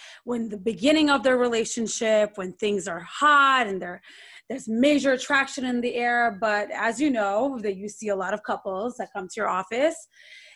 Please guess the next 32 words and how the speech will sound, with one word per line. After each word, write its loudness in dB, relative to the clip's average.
as -4
time -6
goes 2
by 0
and 2
the -2
relationship -6
deepens -4
and -8
the -10
more -2
kids -6
they -2
have 0
and, -6
you -2
know, 2
life 0
cycles, -2
it's 0
harder 2
to -6
implement 0
this. -8
It -6
becomes -2
more, 0
not 2
a -2
chore, 2
but -4
it's, -8